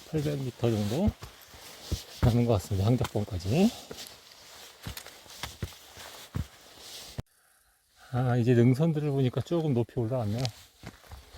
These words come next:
이제 남은 높이가 한 백오십 미터?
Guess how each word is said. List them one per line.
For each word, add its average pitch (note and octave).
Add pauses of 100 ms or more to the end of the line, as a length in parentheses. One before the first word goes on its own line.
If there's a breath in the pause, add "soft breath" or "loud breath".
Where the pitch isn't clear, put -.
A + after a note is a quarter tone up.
(680)
이제 D#3+
남은 D3+
높이가 D#3+
한 D3
백오십 F3
미터? F3+